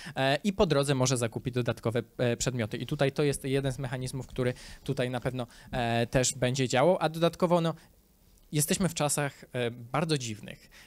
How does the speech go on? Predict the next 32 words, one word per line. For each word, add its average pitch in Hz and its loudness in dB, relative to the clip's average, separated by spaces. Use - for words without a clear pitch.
Cały 170 4
czas, 143 2
em, 123 0
możemy 147 4
mieć 143 2
choćby 139 0
galerie 131 4
zamknięte. 113 0
Ludzie, 139 2
którzy, 131 -2
e, 120 0
so-, 139 -2
chodzą 147 2
do 135 2
galerii 127 0
i 131 -6
będą 120 -2
na 135 2
przykład, 135 -4
przyjdzie 139 -2
nowa, 127 2
e, 117 2
fala 139 6
pandemii, 135 4
ludzie 135 -2
będą 127 -2
się 143 -6
po 135 -14
prostu 147 -4
bali 123 -2
chodzić 123 -2
do, 120 -2